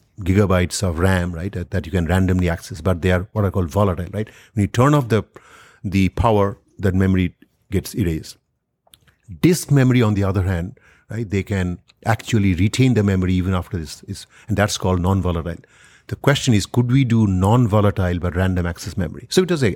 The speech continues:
absolutely cool invention, Memristor and so on. We thought it would make a lot of money for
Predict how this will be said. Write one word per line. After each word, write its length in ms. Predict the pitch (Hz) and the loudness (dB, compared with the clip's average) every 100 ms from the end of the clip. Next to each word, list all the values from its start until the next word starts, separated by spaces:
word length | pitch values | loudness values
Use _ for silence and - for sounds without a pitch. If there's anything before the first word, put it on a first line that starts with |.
| - | -4
absolutely 460 | - - - 127 113 | -6 -6 -4 -2 0
cool 140 | 113 | 2
invention, 560 | 104 95 98 - - - - - - | 2 0 -4 -6 -10 -14 -20 -18 -4
Memristor 320 | 104 98 - | -2 -2 -4
and 120 | 90 | -8
so 140 | - 101 | -6 -8
on. 160 | - _ - | -10 _ 0
We 140 | 185 | 0
thought 260 | - 131 110 | 2 0 2
it 140 | 95 | 0
would 180 | 98 90 | 0 0
make 180 | 95 92 | 0 0
a 60 | 87 | -2
lot 240 | 90 95 | 0 0
of 120 | 90 | 0
money 180 | 90 87 | -2 -6
for 280 | - 90 | -8 -12